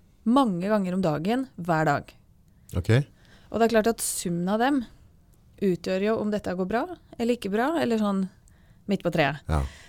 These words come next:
Speaker 1: Og så er det jo også sånn, eh, at, eh, økonomi som med røyking og slanking og you name it, er jo en typisk sånn som folk har som et forsett, da. "Ja,
Speaker 2: Mhm.
Speaker 1: nå skal jeg bli god." Og så varer det ikke så lenge gjerne, da.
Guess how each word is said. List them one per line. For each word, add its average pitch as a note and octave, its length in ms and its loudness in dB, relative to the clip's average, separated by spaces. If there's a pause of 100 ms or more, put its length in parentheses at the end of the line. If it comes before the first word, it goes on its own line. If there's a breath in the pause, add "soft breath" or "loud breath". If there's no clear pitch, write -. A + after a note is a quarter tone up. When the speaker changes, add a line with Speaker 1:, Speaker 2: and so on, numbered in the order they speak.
(380 soft breath)
Speaker 1:
Og A3 140 4
så B3+ 80 6
er A3+ 100 4
det A#3 80 4
jo A3+ 60 4
også A#3 180 -2
sånn, F#3+ 220 -2 (180)
eh, F#3+ 240 -6
at, - 400 -8
eh, F3+ 720 -4
økonomi F#3 640 -2
som F#3+ 260 -4
med F3+ 140 0
røyking E3 400 -2
og F3 80 -6
slanking E3 480 -4
og F#3+ 60 -2
you G3 100 2
name E3+ 240 0
it, G3+ 100 -4
er F#3 200 0
jo G3+ 80 2
en - 20 -6
typisk F#3 400 -6
sånn E3+ 240 -2
som F3 160 -6
folk F3 240 -6
har E3 80 -2
som F3 160 -6
et F3 80 -8
forsett, - 400 -6
da. - 80 0 (280)
"Ja, D#2+ 200 2
Speaker 2:
Mhm. - 40 2
Speaker 1:
nå F3+ 120 2
skal - 160 -8
jeg E3 80 -4
bli A3 140 6
god." G3+ 220 4 (720 soft breath)
Og G3 100 0
så F#3 460 0
varer D#3+ 320 2
det E3 140 -2
ikke D#3+ 100 -10
så D3 380 -4
lenge D#3+ 260 -4
gjerne, C3+ 260 -6
da. D#3 160 -6